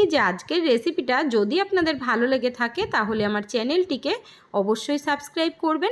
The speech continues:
পাশে থাকা বেল আইকনটি দাবিয়ে দেবেন, সবার সাথে শেয়ার করবেন, একটা লাইক করতে ভুলবেন না কিন্তু। এখানে দেখুন তিনটে রুটি দিয়ে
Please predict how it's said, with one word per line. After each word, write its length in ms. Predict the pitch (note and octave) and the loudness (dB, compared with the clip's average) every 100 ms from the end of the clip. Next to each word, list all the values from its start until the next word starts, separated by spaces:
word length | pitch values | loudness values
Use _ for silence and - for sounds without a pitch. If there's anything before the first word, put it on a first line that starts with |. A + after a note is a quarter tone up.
| B4 | -2
পাশে 280 | G#3+ A3 F4 | -2 -2 -4
থাকা 220 | G4 F#4+ | -4 -2
বেল 260 | E4 C4 G#3+ | -2 0 0
আইকনটি 440 | G#3+ A3 B3+ B3 C4 | -2 -4 -6 -6 -2
দাবিয়ে 360 | B3 A3 C4 D4 | -2 -2 -6 -4
দেবেন, 180 | F4+ G#4+ | -6 -4
সবার 380 | - D4 D4+ F#4+ | -4 -2 -2 -2
সাথে 300 | - C4 F#4 A#4+ | -4 -4 -4 -4
শেয়ার 320 | - B3 F3+ - | 0 0 -2 -4
করবেন, 340 | E3+ D#3+ F3+ F#3 - _ - - | -6 -4 -4 -4 -8 _ -8 -6
একটা 240 | C4+ F#4+ | -2 0
লাইক 300 | F4 A3 B3+ - | 4 4 2 -2
করতে 320 | D#4+ D#4 - D4 | -4 -2 2 2
ভুলবেন 420 | E4+ B3 A3+ B3 C#4 | 4 2 6 6 6
না 120 | F4 | 4
কিন্তু। 440 | G#4 A4 G#4 G#3 D#3+ E3 - _ - - | 6 4 4 2 2 -4 -16 _ -20 -2
এখানে 300 | C4 D4+ F#4+ F4+ | 0 4 6 6
দেখুন 280 | D4 F#4 F#4+ | 4 4 4
তিনটে 340 | F4+ D4 D4 D#4 | 4 4 4 4
রুটি 320 | C#4+ C4+ D#4+ | 2 4 2
দিয়ে 280 | C4 B3+ | 4 4